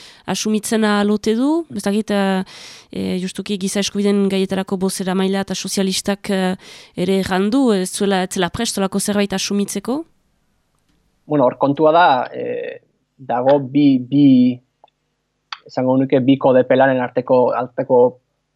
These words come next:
Speaker 2: alderaketa bat, hemen dago Espainiako matxina delitua eta Alemaniako traizio gorena,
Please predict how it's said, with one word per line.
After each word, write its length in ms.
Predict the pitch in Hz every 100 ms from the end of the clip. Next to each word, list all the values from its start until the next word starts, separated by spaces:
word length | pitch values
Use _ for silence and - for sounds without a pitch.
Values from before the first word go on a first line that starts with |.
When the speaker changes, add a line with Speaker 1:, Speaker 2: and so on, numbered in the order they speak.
| _ -
Speaker 2:
alderaketa 540 | 127 139 135 139 160
bat, 200 | 180 202 - -
hemen 540 | 123 123 123 127 127 127
dago 240 | 127 135 131
Espainiako 560 | - 131 131 131 131 127
matxina 520 | 127 - 139 131 131
delitua 560 | 131 139 151 139 - _ _ _ _ _ -
eta 240 | 131 123
Alemaniako 420 | 120 135 135 143
traizio 420 | - 120 - 131
gorena, 440 | 127 147 165 196